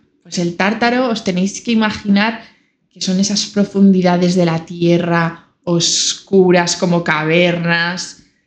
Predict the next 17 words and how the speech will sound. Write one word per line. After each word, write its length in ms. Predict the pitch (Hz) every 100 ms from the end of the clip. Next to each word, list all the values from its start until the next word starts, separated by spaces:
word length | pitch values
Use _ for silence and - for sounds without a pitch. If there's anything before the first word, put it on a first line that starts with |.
| _ _ _ _ -
Bueno, 460 | 175 160 139 165 - _ _ _ _ _ _ -
no 160 | 214
podían 380 | 214 202 190 185
salir 460 | 170 185 170 175 170
de 100 | 170
ahí, 340 | 156 170 180
no 120 | 180 175
podían 360 | 180 175 170
casi 340 | 170 165 - 175
moverse, 480 | 160 160 165 - 190
una 220 | 190 190
cárcel 580 | 185 190 214 320 - _ _ _ _ _
horrible. 640 | 160 165 190 - - - _ _ _ _ _ _ _ _ _ _ _ -
Y 380 | 190 175 - _
Urano 540 | 185 180 208 240 269 -
era 180 | 196 180
el 220 | 160